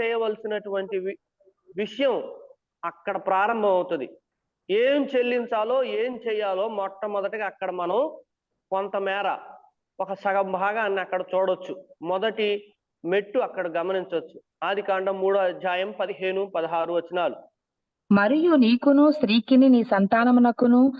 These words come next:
Speaker 2: ఆమె సంతానమునకును వైరము కలుగజేసెదను. అది నిన్ను తల మీద కొట్టును, నీవు దానిని మడమ మీద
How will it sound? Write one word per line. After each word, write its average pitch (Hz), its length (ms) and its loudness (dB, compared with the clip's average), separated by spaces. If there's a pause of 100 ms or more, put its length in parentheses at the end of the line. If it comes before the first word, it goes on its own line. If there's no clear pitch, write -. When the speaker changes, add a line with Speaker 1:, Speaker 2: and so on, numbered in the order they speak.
(260)
Speaker 2:
ఆమె 254 240 4
సంతానమునకును 277 960 4
వైరము 226 420 4
కలుగజేసెదను. 208 1160 2 (540)
అది 226 220 2
నిన్ను 294 600 6 (280)
తల 220 160 2
మీద 311 200 2
కొట్టును, 220 800 2 (300)
నీవు 277 300 6
దానిని 233 580 2 (260)
మడమ 226 280 4
మీద 302 160 2